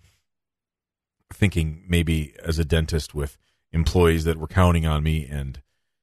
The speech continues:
you know, patients on my schedule that they would cut me a little slack. They, they were not. They were unimpressed by my, uh, by my prose about how important I was to everyone around me in the dental world. So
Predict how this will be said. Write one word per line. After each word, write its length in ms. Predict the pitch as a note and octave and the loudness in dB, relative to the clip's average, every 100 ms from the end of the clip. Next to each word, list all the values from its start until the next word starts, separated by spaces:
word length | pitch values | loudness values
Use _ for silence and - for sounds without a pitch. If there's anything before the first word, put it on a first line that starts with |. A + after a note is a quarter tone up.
| _ - | _ -10
you 120 | C#2 | -8
know, 140 | B1+ | -6
patients 500 | - G#2 F#2 E2+ - | 0 2 2 -2 0
on 140 | E2 D#2+ | 0 0
my 140 | D2+ | -2
schedule 400 | - E2 D2+ D#2 | -2 -2 -2 -4
that 160 | C#2+ - | -6 -4
they 120 | D2+ | -4
would 160 | D2 - | -4 -4
cut 160 | G2+ | -4
me 80 | D#2+ | -2
a 60 | D#2 | -2
little 160 | D2 | -4
slack. 360 | - D2+ D2 - | -6 -6 -6 0
They, 160 | G2 | 0
they 300 | A2 F#2+ A2+ | 0 2 2
were 200 | B2 A2+ | 4 2
not. 280 | F#2 D2+ - | 0 -2 -4
They 100 | F2 | -2
were 280 | F2+ F#2 E2+ | 2 2 0
unimpressed 720 | G#2+ A2 G#2 - G2 D#2+ - | 0 2 0 2 2 2 -2
by 180 | - D#2 | 0 0
my, 300 | C#2+ C#2 C#2 | 0 -4 -4
uh, 160 | C2 C#2 - | -6 -10 0
by 140 | E2+ | 2
my 160 | D#2 D2 | 4 0
prose 580 | - - F#2 D#2 C#2 - | -4 2 4 4 0 -8
about 340 | D2 D#2 D2 - _ _ _ - | -4 -2 -2 -4 _ _ _ 2
how 140 | F#2+ | 4
important 460 | F2 - G#2 D#2+ D#2+ | 4 2 2 2 0
I 120 | D2+ | 0
was 280 | C#2+ C#2 - | 0 -4 -4
to 140 | - | -2
everyone 420 | G#2 A#2 A#2 G2+ | 0 4 4 6
around 440 | F2+ D#2+ D#2+ D2+ C2 | 4 4 2 0 -4
me 200 | C2 - | -10 -8
in 60 | D#2+ | -6
the 60 | |
dental 240 | D2+ D#2 C#2+ | -2 -2 -2
world. 280 | C#2+ C2+ - | -2 -4 2
So 200 | E2 | 2